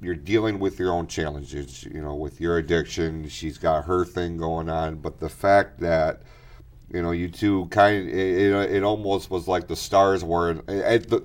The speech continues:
the way that I'm hearing your story, the stars were in alignment.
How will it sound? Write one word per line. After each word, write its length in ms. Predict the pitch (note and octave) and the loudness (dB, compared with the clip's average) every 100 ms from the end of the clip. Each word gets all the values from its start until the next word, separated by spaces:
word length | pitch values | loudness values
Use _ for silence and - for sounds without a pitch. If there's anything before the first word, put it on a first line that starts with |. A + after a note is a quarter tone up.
| - | -4
the 180 | G#2+ A2 | 2 4
way 320 | A2 D3+ D#3+ | 8 8 8
that 200 | B2 A2 | 6 4
I'm 180 | G#2+ G2 | 4 2
hearing 420 | E2+ C3 B2+ A#2 | -4 0 2 2
your 120 | F#2+ | 0
story, 640 | F2+ - A2 G2+ F2 C#2+ C#2+ - - - - - | -2 0 4 6 4 2 -10 -20 -20 -20 -18 -6
the 100 | G2 | -4
stars 520 | - D3+ D#3 D#3 B2+ | 4 12 12 12 8
were 280 | A#2 A#2+ A2+ | 8 8 8
in 80 | G#2+ | 4
alignment. 580 | G2+ G2 F2 D2 C#2 | 6 6 4 -4 -12